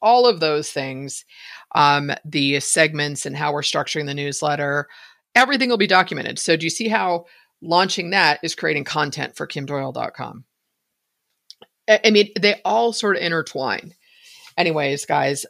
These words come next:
um, just go do you. Just listen to your heart. Y-, take the time to get clear on what you want, how you want it,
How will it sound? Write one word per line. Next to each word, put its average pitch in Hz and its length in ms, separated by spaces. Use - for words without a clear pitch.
um, 165 320
just - 400
go 269 220
do 233 280
you. 180 380
Just 269 680
listen 208 540
to 220 100
your 185 120
heart. 165 400
Y-, - 120
take 233 280
the 262 60
time 190 440
to 185 100
get 170 220
clear 240 340
on 214 100
what 165 240
you 156 80
want, 143 320
how 226 220
you 220 160
want 160 240
it, 156 200